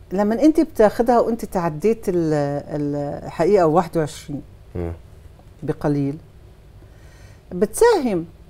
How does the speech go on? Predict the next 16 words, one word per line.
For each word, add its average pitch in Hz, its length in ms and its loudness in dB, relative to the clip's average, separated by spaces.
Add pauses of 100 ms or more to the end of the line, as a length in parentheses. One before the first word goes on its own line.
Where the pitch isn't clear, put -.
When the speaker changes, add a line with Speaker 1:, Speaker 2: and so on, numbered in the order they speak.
(100)
Speaker 1:
بس 170 280 -12
أنت 262 280 -2
بتصير - 760 0
مثل 190 140 -4 (100)
اللي، 170 580 2
اللي 151 880 -4 (560)
بياخد 202 240 0
المعلومة 165 720 -2
بس 156 220 -10
مش 165 180 -8
حيطبقها 160 640 -6
تمامًا. 143 380 -4 (380)
Speaker 2:
نعم. 92 220 -4 (280)
Speaker 1:
تطوير 220 460 4
الذات 175 460 2 (680)
بيجي 185 460 0